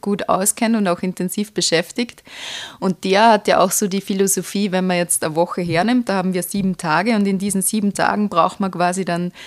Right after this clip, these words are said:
sieben mal, äh, fünf mal neunzig Minuten.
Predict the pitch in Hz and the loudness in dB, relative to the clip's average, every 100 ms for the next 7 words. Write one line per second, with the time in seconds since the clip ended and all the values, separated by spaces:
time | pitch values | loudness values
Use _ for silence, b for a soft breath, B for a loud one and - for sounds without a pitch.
0 | B B - - 220 226 226 233 - 185 | B B -6 0 2 4 4 2 0 -2
1 | 170 175 175 180 180 - - 170 170 170 | 0 2 4 2 0 -2 0 2 2 2
2 | 170 170 170 170 165 - - 208 214 208 | 2 2 2 0 -2 -8 0 2 4 0
3 | 185 170 160 170 165 165 196 - 190 180 | 2 0 0 -2 -2 0 -2 -2 -4 -2
4 | 170 180 233 - | -2 -2 -4 -2